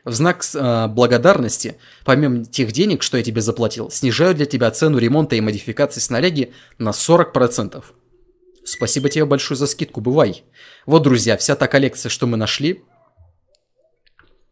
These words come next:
Достаточно приличная. А потом, конечно же, мы еще и отремонтируемся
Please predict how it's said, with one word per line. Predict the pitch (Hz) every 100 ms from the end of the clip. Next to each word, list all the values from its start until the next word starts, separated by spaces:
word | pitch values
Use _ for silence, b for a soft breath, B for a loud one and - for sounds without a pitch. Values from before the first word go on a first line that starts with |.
| _ _ _
Достаточно | - 117 123 - 110
приличная. | 117 110 110 - 165 170 - b b b b b b b b b
А | - 110
потом, | 117 - 175 202 -
конечно | 131 135 - 120
же, | 117
мы | 139
еще | 139 -
и | 123 123
отремонтируемся | 117 - - - 117 113 117 107 - 113 117 139 - 180